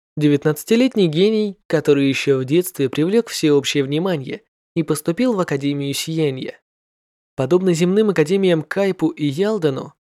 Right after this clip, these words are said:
в лунном сиянии также развернулось ожесточенное соперничество, и Цзян Лун стал одним из лучших представителей молодого поколения. Вместе со своей небесной ладонью он стал поистине непревзойденным бойцом –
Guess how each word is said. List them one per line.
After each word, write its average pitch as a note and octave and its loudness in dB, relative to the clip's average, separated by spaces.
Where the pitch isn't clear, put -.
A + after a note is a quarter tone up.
в D3 -4
лунном B3+ 0
сиянии F#3+ 0
также F3 0
развернулось D3+ 2
ожесточенное D3 -2
соперничество, D#3 -4
и C#3+ 0
Цзян C#3+ 0
Лун F#3 0
стал - -2
одним D#3 0
из D3 -2
лучших D#3 -2
представителей C#3 -2
молодого C3+ 0
поколения. C#3 -4
Вместе A#3 0
со G3 -6
своей G#3+ 0
небесной G#3 0
ладонью G3 0
он D3+ 0
стал C#3+ -4
поистине C#3+ -2
непревзойденным C#3+ 0
бойцом – - -4